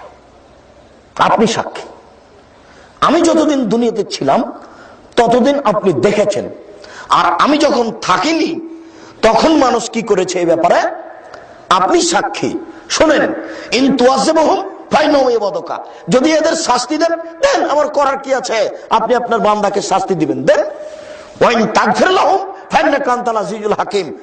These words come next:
আর যদি আপনি ক্ষমা করে দেন, আপনি পরাক্রমশালী, আপনি ফেরাউনকে ক্ষমা করলে কেউ বিচার করতে পারবে? আপনি পরাক্রমশালী, আপনি সবাইকে ক্ষমা করতে পারেন।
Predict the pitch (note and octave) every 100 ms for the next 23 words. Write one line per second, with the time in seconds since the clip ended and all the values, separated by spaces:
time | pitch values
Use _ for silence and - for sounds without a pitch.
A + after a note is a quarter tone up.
0 | - - F#3+ G3+ G3 G3 F#3+ E3 - F3
1 | E3 E3 D3+ A#2+ - D3 D#3 B3 E3+ D#3
2 | F3+ G3 F#3+ - F3+ E3 D#3 - - -
3 | D3+ D3+ F#3 D3+ C#3 C#3+ D3 F#3 - C#3
4 | C#3 D#3 E3 F#3+ C3 B2 D3 D#3 E3+ D#4+
5 | F4+ C5 B4+ - - - - - - F3
6 | G3+ - G#3 F#3+ C4 C4+ D#4 D#4 - C#4+
7 | D#4 D4 C#4 B3 F#3 B2+ - - D#3+ -
8 | A#3 - F3+ F#3 F#3+ F#3+ F3 F3+ F3+ F3+
9 | F3 E3+ D#3 D#3 D3+ A#2